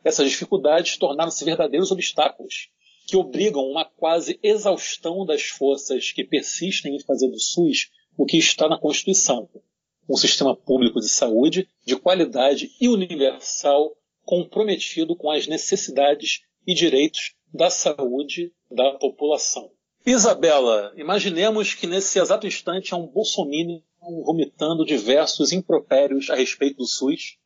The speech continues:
e você, infelizmente, está impossibilitada de agredi-lo fisicamente.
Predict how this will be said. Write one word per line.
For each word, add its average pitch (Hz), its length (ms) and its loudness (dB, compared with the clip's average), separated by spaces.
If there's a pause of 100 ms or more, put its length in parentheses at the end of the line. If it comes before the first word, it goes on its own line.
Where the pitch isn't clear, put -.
(220)
e 147 100 -2 (160)
você, 170 360 4
infelizmente, 165 800 0
está 156 200 0
impossibilitada 151 840 0
de 123 80 2
agredi-lo 139 500 2
fisicamente. 117 640 -4